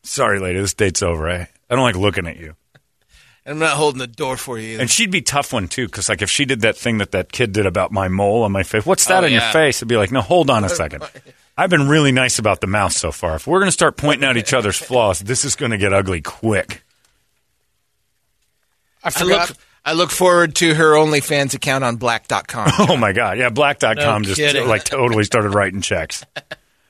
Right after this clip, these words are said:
Speaker 1: If she can take, uh, Julia Gomez and another one at the same
Speaker 2: Oh.
Speaker 1: time, that's like eating two forearms.
Speaker 3: We
Speaker 1: I
Speaker 3: got
Speaker 1: think she
Speaker 3: some
Speaker 1: can.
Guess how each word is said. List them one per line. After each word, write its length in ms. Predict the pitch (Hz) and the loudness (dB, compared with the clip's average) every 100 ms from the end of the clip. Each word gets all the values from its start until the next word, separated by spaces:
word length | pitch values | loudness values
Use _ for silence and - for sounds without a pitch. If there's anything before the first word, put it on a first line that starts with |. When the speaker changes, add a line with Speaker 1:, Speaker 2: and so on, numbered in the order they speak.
| _ | _
Speaker 1:
If 140 | 127 | -2
she 160 | - 180 | 0 0
can 120 | 165 | 0
take, 320 | 139 135 110 - _ _ _ 185 185 113 117 _ _ _ | 0 0 -2 -8 _ _ _ -16 -14 -16 _ _ _ _
uh, 320 | 107 92 82 71 - _ _ _ | -8 -6 -8 -12 -18 _ _ _
Julia 360 | 131 165 156 123 | -4 0 2 0
Gomez 840 | 113 95 123 127 104 85 87 - _ _ _ _ _ _ _ _ _ - | -2 -4 -2 0 -2 -4 -10 -14 _ _ _ _ _ _ _ _ _ -6
and 120 | 117 | -4
another 400 | 98 117 135 127 | -2 0 0 0
one 140 | 107 | -2
at 80 | 90 | -4
the 80 | 85 | -2
same 480 | - - 151 127 120 | -2 0 0 2 4
Speaker 2:
Oh. 100 | - 151 | 2 2
Speaker 1:
time, 600 | 143 - 127 120 107 98 | 0 0 -2 -4 -8 -12
that's 160 | - 160 | -8 -4
like 140 | 160 | -2
eating 180 | 151 139 | -2 -2
two 160 | 135 147 | -2 -2
forearms. 760 | - 170 170 143 69 67 - _ _ _ _ _ _ _ _ _ _ _ _ _ _ _ _ | -4 -4 -2 -2 -2 -8 -18 _ _ _ _ _ _ _ _ _ _ _ _ _ _ _ _
Speaker 3:
We 140 | 160 | -6
Speaker 1:
I 60 | 143 | -2
Speaker 3:
got 40 | |
Speaker 1:
think 120 | 180 170 | 0 2
she 80 | - | 0
Speaker 3:
some 80 | 123 | 0
Speaker 1:
can. 440 | 139 180 190 71 | 0 2 0 -4